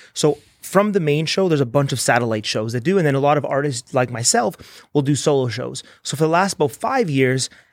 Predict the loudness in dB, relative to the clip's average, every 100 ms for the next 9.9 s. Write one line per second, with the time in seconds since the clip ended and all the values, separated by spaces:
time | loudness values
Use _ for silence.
0 | 0 2 2 0 0 -2 0 0 0 2
1 | 2 2 0 -2 -2 -2 -2 0 2 2
2 | 0 -6 -8 -4 -2 -2 -2 2 2 0
3 | -2 -2 -4 -6 0 0 0 -2 -4 -6
4 | -6 -2 0 0 -4 -10 -20 _ _ 0
5 | 2 2 -2 -4 0 2 4 2 2 0
6 | 0 2 0 0 0 2 4 4 2 0
7 | -2 -4 0 0 0 -2 -4 -2 -4 -4
8 | -6 -6 -8 -2 -2 -2 -2 0 -2 -4
9 | -8 -18 -20 _ -20 -2 2 2 0